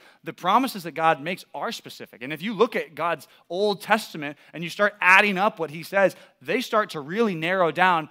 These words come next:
what this baby boy is gonna be like. It starts to really tell you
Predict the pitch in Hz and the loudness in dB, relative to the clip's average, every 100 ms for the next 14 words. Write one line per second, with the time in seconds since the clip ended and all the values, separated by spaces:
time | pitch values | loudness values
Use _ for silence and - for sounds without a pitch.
0 | _ 165 170 160 139 170 151 135 131 147 | _ -2 -2 -4 -8 -8 -8 -10 -8 -8
1 | 123 117 101 170 127 98 160 214 269 - | -8 -12 -12 -10 -10 -8 -8 -4 -4 -4
2 | 190 160 220 196 - 196 165 131 | -10 -2 -2 0 2 2 2 -8